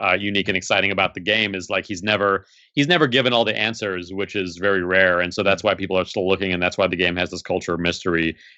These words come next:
uh, that it still has. And I think that's really important, and that's why it's, uh, sort of withstood this t-, sense of time in a lot of ways, and, or the, the, you know, test of time. Um, and I, I guess in some ways too, that's,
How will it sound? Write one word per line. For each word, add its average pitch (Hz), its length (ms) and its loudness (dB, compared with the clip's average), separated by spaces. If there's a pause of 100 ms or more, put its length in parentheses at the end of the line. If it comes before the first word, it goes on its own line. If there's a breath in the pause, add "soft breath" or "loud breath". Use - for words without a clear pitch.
uh, 90 220 4
that 87 140 4
it 85 100 0
still 87 220 0
has. 87 220 2
And 87 120 -4
I - 20 0
think 107 140 0
that's 101 180 0
really 95 200 2
important, 113 420 4
and 92 80 -4
that's 95 180 -2
why 92 300 4
it's, - 360 -2 (300 loud breath)
uh, 92 180 0
sort 98 160 -4
of 92 80 -4
withstood 92 320 -2
this 87 160 -6 (120)
t-, - 180 -2
sense - 220 -4
of 90 80 -14
time 107 280 0
in 101 60 -2
a - 40 0
lot 95 140 2
of 95 60 0
ways, 92 380 0
and, 87 200 -6
or 95 80 -2
the, 87 280 -2
the, 90 280 -6 (180)
you - 80 -8
know, - 260 -10
test - 180 -6
of - 80 -12
time. 87 300 2
Um, 92 500 0 (600 loud breath)
and 120 340 0
I, 147 220 4
I 170 60 2
guess 180 160 2
in 143 100 -2
some 135 180 0
ways 123 220 0
too, 139 300 -2
that's, 107 520 -2